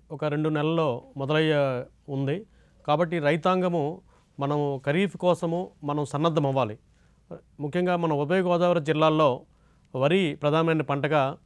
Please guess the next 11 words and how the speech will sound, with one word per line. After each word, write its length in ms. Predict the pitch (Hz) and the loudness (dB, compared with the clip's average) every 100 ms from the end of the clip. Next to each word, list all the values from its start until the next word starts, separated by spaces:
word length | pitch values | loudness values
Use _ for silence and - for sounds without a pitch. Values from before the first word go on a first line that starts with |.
| _ - | _ -8
రెండు, 500 | 135 156 165 147 143 - _ - | -4 0 2 2 -2 -12 _ -6
ఆ, 80 | 139 | -4
సీజన్స్‌లో 720 | - 165 165 151 156 123 120 - | 0 2 2 0 0 -2 -2 -10
అంటే 160 | 131 131 | -8 -6
సారవాలో, 560 | - 143 156 156 160 | 2 2 4 2 2
దాలవాలో 440 | 139 139 147 151 143 | 2 2 2 0 0
సాగు 240 | 135 135 143 | -2 -4 -4
చేస్తున్నాం 340 | 131 143 139 | -8 -8 -8
కాబట్టి 540 | 135 131 127 175 143 - _ _ _ _ - | -6 -6 -4 -4 -6 -8 _ _ _ _ 0
రైతు 220 | 147 196 | 2 0
సోదరులు 640 | - 190 175 170 147 131 | 0 0 2 2 0 -2